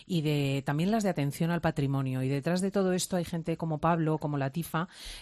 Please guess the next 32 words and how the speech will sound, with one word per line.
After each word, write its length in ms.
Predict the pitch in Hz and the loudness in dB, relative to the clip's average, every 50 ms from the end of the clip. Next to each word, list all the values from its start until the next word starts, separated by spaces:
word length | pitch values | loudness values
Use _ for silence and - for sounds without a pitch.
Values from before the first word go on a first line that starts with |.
| - | -12
que 460 | - - 160 151 151 160 170 175 190 165 | -4 0 0 2 2 2 0 0 -2 -4
sostienen 720 | - - 151 - - - 175 165 170 165 160 151 147 156 | -2 -2 -2 -4 -2 -2 0 0 2 2 0 0 -2 -2
una 220 | - 156 151 151 | -2 -2 -2 -2
actividad, 580 | 156 147 - 151 147 143 143 147 147 151 156 156 - - - | -2 -2 -2 -2 0 0 0 2 2 2 0 -2 -4 -8 -8
eh, 160 | 156 - 147 | -4 -4 -2
verdaderamente 580 | 135 143 139 135 135 139 143 147 151 151 - 151 | 0 0 0 0 0 0 0 0 0 0 -2 -2
hercúlea, 540 | 147 - - 170 160 151 147 139 151 - 165 | -6 -2 -2 0 0 2 0 0 -2 -6 -6
que 100 | - 151 | -6 -4
nos 200 | 139 127 - 147 | -4 -2 -4 -4
hace 140 | 131 - 147 | -6 -4 -4
sentirnos 460 | 156 143 135 147 139 147 151 139 143 | -4 -2 -2 -2 -2 -2 -2 -2 0
muy 200 | 147 143 147 147 143 | 0 0 2 0 0
orgullosos, 500 | 135 135 131 131 139 139 - - 135 120 | 0 0 0 0 -2 -2 -2 -6 -8 -6
¿no?, 140 | 135 143 156 | -4 -4 -4
de 80 | 151 147 | -4 -4
poner 320 | - 139 131 139 139 135 135 - - - - - - - - | -2 -2 -2 -2 -2 -4 -6 -12 -16 -16 -16 -16 -18 -12 -4
la 140 | 147 143 | -4 -4
cruz 300 | 139 - 156 165 156 - | -2 0 -2 -2 0 -2
en 80 | 165 143 | -2 -2
la 80 | 139 139 | -2 -2
casilla 340 | - 131 - 160 143 151 151 | -2 -4 -4 -2 -2 0 0
de 60 | 156 | 0
la 80 | 147 147 | 0 -2
iglesia 520 | 147 147 151 147 - - - 165 160 160 | 0 0 0 -2 -2 -2 0 0 0 2
y 100 | 156 147 | 0 0
en 100 | 143 135 131 | 0 0 0
la 100 | 135 131 | -2 -2
de 100 | 131 131 | -2 -2
las 200 | 127 127 127 - | -2 -4 -4 -6
actividades 440 | 131 - - 131 127 127 135 135 127 | -8 -6 -4 -2 0 0 0 0 -2
sociales. 680 | - - 123 - - 147 135 131 123 120 117 - - - - - - - - - - - | -2 -6 -8 -4 -2 0 0 0 -2 -4 -6 -6 -8 -10 -14 -14 -14 -14 -14 -16 -8 -2
Em, 760 | 180 170 156 151 151 147 143 143 147 143 143 139 139 139 | 0 2 2 2 2 2 2 2 2 2 0 0 0 0